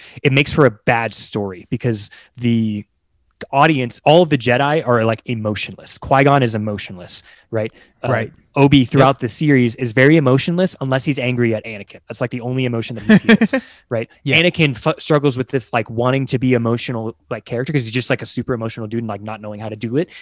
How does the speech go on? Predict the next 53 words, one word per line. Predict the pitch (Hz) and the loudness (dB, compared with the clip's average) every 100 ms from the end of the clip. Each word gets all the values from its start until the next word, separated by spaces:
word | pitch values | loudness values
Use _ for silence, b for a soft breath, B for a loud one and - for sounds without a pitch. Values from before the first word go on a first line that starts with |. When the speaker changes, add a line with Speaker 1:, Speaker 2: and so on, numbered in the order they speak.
| B | B
Speaker 1:
And | 139 | -2
so | 139 | 2
he | |
just | 135 139 | 2 0
ends | 135 | -2
up | 131 | -2
being | 131 123 | -2 -4
whiny | 113 110 113 | -4 -6 -6
and | 107 | -8
complaining | 117 123 139 98 | -10 -12 -12 -14
all | |
the | 87 | -18
time. | - 98 - B B | -18 -20 -20 B B
And | 135 | 2
so | 147 | 2
Speaker 2:
Right. | |
Speaker 1:
it | 147 | 4
just | 180 | 2
makes | 147 151 - | 4 2 2
for | - 160 | 0 0
an | 135 120 _ _ - | 0 -4 _ _ -6
unfun | 127 139 139 - 135 127 | -2 0 -2 -2 0 0
story | 113 - 117 120 117 | -4 -6 -4 -2 -4
to, | - 117 | -8 -12
like, | 95 101 - | -12 -14 -14
experience, | - - - - 110 95 95 - | -16 -14 -16 -10 -8 -8 -16 -20
because | - - 120 | -8 -4 -2
as | 113 | -2
an | 123 | -2
audience, | 135 160 180 - | 2 2 2 -2
we | 123 | -4
want | 113 131 | 0 -2
to | - | -4
experience | 120 - 123 117 | -8 -6 -6 -6
emotions | - 113 113 117 107 - b b b - | -8 -8 -8 -10 -12 -16 b b b -2
with | 127 | 0
the | - | 0
characters | 156 156 151 147 | 0 -2 0 -2
and | |
we | 127 | -2
want | 120 120 | -2 -4
to | |
experience | 107 131 117 | -6 -10 -10
emotional | 120 113 113 110 | -8 -8 -8 -10
connection, | 110 107 151 151 b b | -10 -10 -10 -12 b b
and | 135 | -6
we | 117 | -6
don't | 120 107 | -6 -8
get | - 101 | -10 -18
that. | - - - - _ | -16 -14 -14 -16 _
Speaker 2:
Yep. | 185 - _ _ | -4 -4 _ _
It's, | - 131 _ - | -16 -16 _ -20
it's | - 139 - | -14 -12 -12